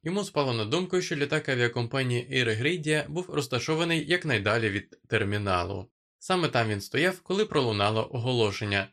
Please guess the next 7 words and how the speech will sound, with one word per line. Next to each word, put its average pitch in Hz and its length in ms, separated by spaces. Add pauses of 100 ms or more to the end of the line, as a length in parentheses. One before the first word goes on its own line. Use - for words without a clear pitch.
З 117 80
міркувань 113 400
громадського 107 540
здоров'я 160 500
аеропорт 175 500
закривається 110 720
негайно. 104 600